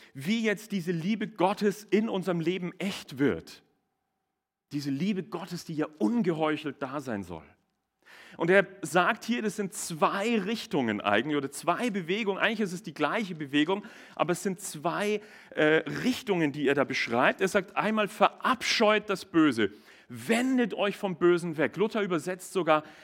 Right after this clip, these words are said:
hasst das Böse. Also die Liebe hasst das Böse. Und die zweite Bewegung ist die Hinkehr zum Guten.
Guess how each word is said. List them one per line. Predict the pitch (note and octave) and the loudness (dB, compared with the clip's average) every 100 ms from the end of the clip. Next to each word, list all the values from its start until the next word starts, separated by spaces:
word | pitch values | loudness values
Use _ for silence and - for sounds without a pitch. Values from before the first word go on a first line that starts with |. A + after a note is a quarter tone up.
| - | -12
hasst | - A#3 A#3+ A3+ - - - - | -6 0 0 0 -10 -18 -16 -4
das | D#3+ - - | -4 -4 -14
Böse. | - D#3 B2 G2+ F#2 F2 - _ _ - | 0 2 2 0 -4 -6 -20 _ _ -8
Also | D#3+ D#3+ | -4 0
die | A#3+ | -2
Liebe | D3+ G3+ F#3 F3+ - - _ | -2 -6 -2 -4 -4 -20 _
hasst | - A#3+ A3+ - - - - _ _ _ _ _ _ _ - | -4 0 0 -2 -12 -20 -20 _ _ _ _ _ _ _ -14
das | A#2+ - | -14 -10
Böse. | D#3+ F3 F#3 A#2+ D#2 - _ _ _ _ _ _ _ _ _ _ _ _ _ _ - - | -4 0 0 0 -6 -10 _ _ _ _ _ _ _ _ _ _ _ _ _ _ -20 -12
Und | - F#3+ F#3+ - - | 2 2 2 -10 -6
die | G3+ | -6
zweite | F3 E3+ F3+ B3 A#3+ | -4 4 4 6 2
Bewegung | G3 G3 G#3 G#3+ G3 | 0 0 -2 -2 -4
ist | - - | -6 -6
die | E3 - | -8 -2
Hinkehr | A3 A#3 B3+ - G#3+ G3+ G3 - _ - _ | -2 -2 -4 -2 2 2 0 -4 _ -20 _
zum | - - F3+ F3+ E3+ - _ _ _ - | -8 0 2 0 -6 -16 _ _ _ -4
Guten. | D#3 D#3 D#3+ G2 | -2 -2 -4 -12